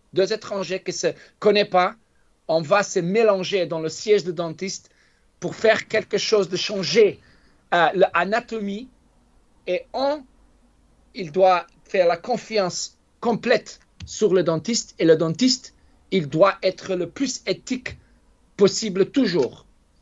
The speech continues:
C'est quelque chose de compliqué, ça. Et qu'est-ce que nous demande notre patient ? Pas de douleur, être ponctuel, euh,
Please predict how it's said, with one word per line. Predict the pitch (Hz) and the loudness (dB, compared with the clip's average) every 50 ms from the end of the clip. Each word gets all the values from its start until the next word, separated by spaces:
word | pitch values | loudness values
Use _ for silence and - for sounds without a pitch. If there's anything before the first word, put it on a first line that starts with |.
| _ _ _ _ _ _ _ _ _ - - | _ _ _ _ _ _ _ _ _ -20 -20
C'est | - - - 147 | -18 -14 -14 -12
quelque | - - 220 226 - - 190 | -8 -6 -6 -4 -2 -2 -4
chose | - - 214 202 170 | -2 0 0 -2 -2
de | 175 208 | -2 -4
compliqué, | - - 208 185 - 185 175 - - 190 151 | -4 -2 -4 -4 -2 -2 -4 -2 0 0 0
ça. | - - - - - _ _ _ _ _ _ _ _ _ _ _ _ _ _ _ _ _ _ _ _ _ _ _ _ _ _ _ _ _ _ _ _ _ _ _ _ | 0 -2 -8 -10 -10 _ _ _ _ _ _ _ _ _ _ _ _ _ _ _ _ _ _ _ _ _ _ _ _ _ _ _ _ _ _ _ _ _ _ _ _
Et | - 139 - | -4 -2 2
qu'est-ce | - 254 247 - | 2 2 2 2
que | - 233 | 0 -2
nous | 214 208 202 | -2 -2 0
demande | 165 185 190 185 190 190 180 160 127 | 0 0 0 0 0 -2 -2 -4 -4
notre | 151 165 160 - - - | -6 -6 -6 -6 -6 -6
patient ? | - 160 147 - - - 143 120 117 110 - _ _ _ _ _ _ - | -4 -4 -4 -4 -4 -6 -6 -8 -10 -10 -14 _ _ _ _ _ _ 2
Pas | 196 170 160 156 | 4 4 4 6
de | 160 | 4
douleur, | 143 151 165 170 180 208 202 202 196 190 - - - _ | 4 6 6 6 8 8 6 6 6 4 2 -2 -6 _
être | - 160 160 - - | -6 -4 -4 -6 -8
ponctuel, | 147 - 170 151 151 - - 180 185 202 196 190 185 180 165 - - _ _ _ _ _ _ _ - 160 | -10 -8 -6 -8 -8 -6 -2 2 6 6 8 8 6 4 0 -4 -12 _ _ _ _ _ _ _ -4 0
euh, | 156 156 156 151 | 2 2 2 2